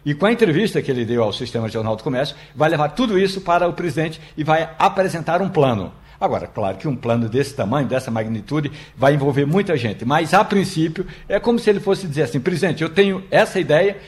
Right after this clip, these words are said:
estou seguindo a sua orientação, nós vamos ter a transnordestina", e aí ele disse que vai esperar o aval do presidente Lula já pra começar a, a encon-, ele, ele usou a palavra encontrar parceiros.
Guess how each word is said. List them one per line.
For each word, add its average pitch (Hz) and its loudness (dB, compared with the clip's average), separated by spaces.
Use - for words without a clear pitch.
estou 156 0
seguindo 185 0
a - 2
sua 185 0
orientação, 165 0
nós 165 4
vamos 165 -2
ter 156 -2
a 131 2
transnordestina", 160 -2
e 170 2
aí 165 4
ele 170 -2
disse 165 -8
que 175 -6
vai 147 4
esperar 139 0
o 135 0
aval 143 6
do 131 -4
presidente 127 -2
Lula 185 2
já 151 4
pra 165 2
começar 156 0
a, 120 -2
a - -14
encon-, 185 2
ele, 143 2
ele 139 4
usou 143 4
a - 6
palavra 113 2
encontrar 151 -2
parceiros. 101 -2